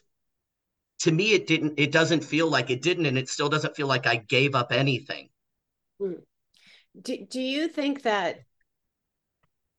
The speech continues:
Speaker 2: transitioning when you don't have gender dysphoria makes you more likely to be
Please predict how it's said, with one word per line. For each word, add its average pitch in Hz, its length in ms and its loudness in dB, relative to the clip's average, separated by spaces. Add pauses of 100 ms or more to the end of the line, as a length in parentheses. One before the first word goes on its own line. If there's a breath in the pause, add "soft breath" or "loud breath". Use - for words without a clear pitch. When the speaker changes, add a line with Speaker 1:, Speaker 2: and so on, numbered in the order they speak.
(920)
Speaker 2:
transitioning 226 800 2
when 208 200 6
you 185 220 -2 (120)
don't 175 380 0
have 233 300 -4
gender 233 360 0
dysphoria 233 920 0 (1500)
makes 190 360 -4
you 202 140 0
more 175 240 -2
likely 175 500 -2
to 262 120 -10
be 277 360 -6